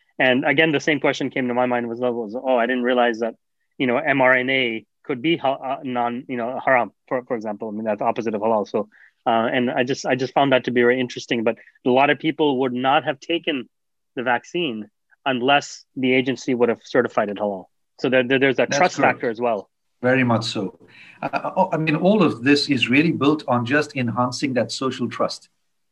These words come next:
Speaker 2: And social trust is a very key element in all of our, uh, contracts and our investments. And just placing funds with you means that there is a level of trust that an investor has with you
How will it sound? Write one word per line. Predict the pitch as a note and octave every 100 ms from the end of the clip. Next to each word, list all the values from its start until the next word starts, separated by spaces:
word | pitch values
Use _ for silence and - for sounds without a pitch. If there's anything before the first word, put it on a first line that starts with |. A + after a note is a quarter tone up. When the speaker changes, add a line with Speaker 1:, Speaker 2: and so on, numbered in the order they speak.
| -
Speaker 2:
And | B2+
social | C#3+ F3+ F3+
trust | D#3 E3 C3+ D3+
is | B2
a |
very | B2 C#3+ B2+
key | - F#3+ C#3+
element | C#3 C#3 B2+
in | B2 A#2+ -
all | D3+ D3+ C#3+ C#3+ C#3+
of | A#2
our, | A2+ A#2 A2+ - _ _ -
uh, | G#2
contracts | - D#3 C#3+ - B2+ B2
and | C3+
our | A#2+ A#2
investments. | A2+ A2+ B2 - A2 G2+ - _ _ _ -
And | C3 B2+
just | - E3 - - _ -
placing | F3 F#3 E3 -
funds | D#3 C3
with | C3
you | A#2+ D#3 A#2 A2+
means | B2 C#3+ C#3+ -
that | C3 A#2+ - _ _ -
there | C3 B2
is | D3+ B2+
a | C3
level | B2+ C#3 C3
of | B2
trust | - F3 - -
that | B2+ B2+
an | A2+
investor | A2+ A#2+ A#2 A2
has | C3 B2+ G#2+
with | G#2+ G#2
you | C3+ G2